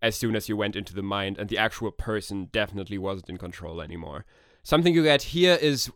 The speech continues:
a lot more, let's say, synergistic.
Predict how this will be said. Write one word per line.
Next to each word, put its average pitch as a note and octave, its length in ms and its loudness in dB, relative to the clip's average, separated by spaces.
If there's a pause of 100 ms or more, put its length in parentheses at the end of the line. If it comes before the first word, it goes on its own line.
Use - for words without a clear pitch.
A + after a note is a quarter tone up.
a C3+ 60 4
lot C3 340 6
more, A#2+ 580 2 (440)
let's B2+ 220 -2
say, C3 140 2
synergistic. C3 1080 0